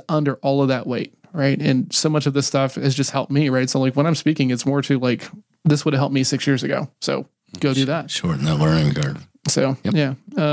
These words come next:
Speaker 1: Um,
Speaker 2: Love it.
Speaker 1: and then my personal goals, right? I wanna be two hundred pounds, right? Down from two forty. I was two forty the majority of last year. Not super happy with it. I'm a tall guy, right? Hence s-, small mountain. Um, so, you know, I,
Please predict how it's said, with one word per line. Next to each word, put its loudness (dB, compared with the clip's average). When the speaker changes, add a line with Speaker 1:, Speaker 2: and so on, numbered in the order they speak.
Speaker 1:
Um, 0
Speaker 2:
Love -8
it. -20
Speaker 1:
and 4
then 0
my 2
personal -2
goals, -4
right? -2
I 0
wanna 6
be 4
two 0
hundred 0
pounds, 0
right? 0
Down 2
from 4
two 2
forty. 2
I 4
was 2
two 2
forty 4
the 0
majority 2
of 4
last 2
year. 4
Not 2
super 0
happy 0
with 4
it. 2
I'm 2
a 2
tall 0
guy, 0
right? 2
Hence 0
s-, -2
small 4
mountain. 2
Um, 0
so, 0
you 4
know, 2
I, 0